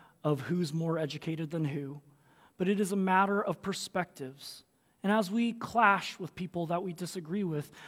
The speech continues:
can we pause for a moment and say, "Why am I so drawn to my side of the argument? What about it resonates with me? And why might somebody else be drawn to the other side of the argument? And why does that resonate with them?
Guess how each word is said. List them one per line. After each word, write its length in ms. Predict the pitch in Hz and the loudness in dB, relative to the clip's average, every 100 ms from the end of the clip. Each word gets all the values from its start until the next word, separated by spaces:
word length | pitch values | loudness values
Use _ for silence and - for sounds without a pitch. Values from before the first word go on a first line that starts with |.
| - - | -20 -2
can 140 | 190 | 2
we 140 | 202 214 | 4 2
pause 480 | - 208 226 226 | 0 4 4 4
for 160 | - 185 | -2 -4
a 40 | |
moment 300 | 170 160 160 | -2 -2 -2
and 100 | 175 | -6
say, 240 | 156 175 175 | -6 -4 -4
"Why 360 | 160 220 294 | -2 -2 0
am 160 | 285 220 | 0 2
I 100 | 202 | 0
so 240 | 185 190 | 0 -2
drawn 480 | 175 156 160 160 160 | -2 0 0 2 0
to 120 | - | -2
my 240 | 151 156 160 | -4 -2 -2
side 340 | - 135 139 | -4 -6 -8
of 80 | 139 | -8
the 100 | 139 | -10
argument? 460 | 135 131 135 139 - _ _ _ _ _ | -10 -10 -12 -12 -16 _ _ _ _ _
What 160 | 233 269 | 2 4
about 300 | 202 180 185 | 6 6 6
it 140 | 180 170 | 2 0
resonates 580 | 170 151 165 160 156 156 | 0 0 -2 -2 -6 -14
with 200 | 147 160 | -12 -4
me? 320 | 151 135 127 - _ _ _ _ _ _ _ _ _ | -2 -4 -6 -18 _ _ _ _ _ _ _ _ _
And 160 | 190 185 | -2 0
why 220 | 220 262 | 2 2
might 260 | 302 240 240 | 4 2 0
somebody 400 | - 190 196 196 | -2 -2 -2 0
else 300 | 165 165 - | 0 0 -6
be 160 | 170 | -10
drawn 400 | 151 156 147 151 | -6 -2 0 0
to 120 | 139 143 | -4 -6
the 140 | 151 | -4
other 240 | 151 151 143 | -2 -2 -6
side 280 | - 131 | -6 -8
of 80 | 131 | -8
the 100 | 135 | -8
argument? 380 | 135 131 135 139 - - - | -8 -8 -10 -10 -14 -20 -8
And 80 | 156 | 0
why 160 | 185 226 | 2 2
does 140 | 202 | 0
that 300 | 175 170 - | 0 -2 -4
resonate 500 | 151 143 147 143 147 - - | -6 -4 -2 -2 -4 -10 -14
with 220 | 156 - | -12 -6
them? 320 | 180 170 127 | -2 0 -2